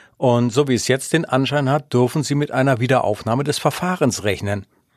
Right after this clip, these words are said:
Das ist zwar noch keine entschiedene Sache, aber der Vorsitzende des Oberlandesgerichtes hat da schon mal eine vorläufige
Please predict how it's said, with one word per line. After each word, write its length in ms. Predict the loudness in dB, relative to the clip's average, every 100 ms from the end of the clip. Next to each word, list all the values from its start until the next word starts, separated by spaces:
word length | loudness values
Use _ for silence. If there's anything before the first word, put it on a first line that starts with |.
| _ _ _
Das 220 | -2 -2
ist 200 | -6 -4
zwar 160 | 0 2
noch 140 | 2
keine 240 | 2 0 -2
entschiedene 440 | -2 0 2 2
Sache, 500 | 0 -4 0 -2 2
aber 200 | 2 4
der 120 | 2
Vorsitzende 580 | 4 2 2 -2 -2 -4
des 140 | -2
Oberlandesgerichtes 1040 | -2 0 2 0 -2 -4 -4 -4 -4 -6 -8 -16 -8
hat 240 | -4 -2 0
da 120 | 0
schon 180 | 2 2
mal 60 |
eine 180 | 2 0
vorläufige 640 | -4 -2 -2 -2 -4 -6